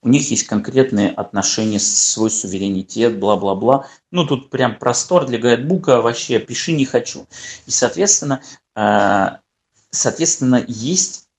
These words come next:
конкретные, как у любого государства, у него есть конкретные органы, конкретные,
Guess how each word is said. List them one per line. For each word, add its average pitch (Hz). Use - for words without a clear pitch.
конкретные, 127
как -
у -
любого 110
государства, 127
у -
него 156
есть 214
конкретные 147
органы, 92
конкретные, 131